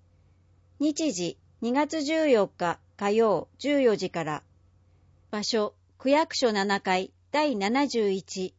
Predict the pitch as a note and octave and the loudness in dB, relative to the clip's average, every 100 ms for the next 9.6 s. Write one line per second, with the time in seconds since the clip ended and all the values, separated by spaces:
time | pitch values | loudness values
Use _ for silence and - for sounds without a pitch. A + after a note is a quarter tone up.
0 | - C#4+ C#4+ A3 A3 C4 A3 G3 F#3 G3+ | -2 0 2 0 2 2 2 -2 -2 -4
1 | G#3 G#3 G#3+ F#3+ G#3 - - F3 D#3+ - | -4 -2 -2 -2 -6 -8 -10 -10 -10 -16
2 | _ _ _ _ _ _ _ _ _ - | _ _ _ _ _ _ _ _ _ 2
3 | D4 D4+ D4+ D4 C4+ - - B3 E4 D4+ | 4 4 4 0 -2 -8 -8 -4 -2 0
4 | G3+ D3+ - _ - G#3 G3+ - F3+ E3 | -2 -4 -6 _ -6 -2 -2 -2 -4 -4
5 | - _ _ _ _ _ _ _ _ C4 | -10 _ _ _ _ _ _ _ _ -2
6 | D4 D#4 - C4+ B3+ A#3+ - _ _ - | 0 0 0 2 2 0 -6 _ _ -20
7 | _ D4 D#4 D4 C#4+ - C#4 - - C4+ | _ 2 2 2 -2 -2 -4 -6 -4 0
8 | D4+ C#4+ D#4 D4 G3+ F#3 C4+ B3+ A3+ G3+ | 0 2 2 2 0 2 4 6 4 0
9 | F#3+ F#3 F3+ F3 E3 D3+ | -2 -2 -2 -4 -4 -8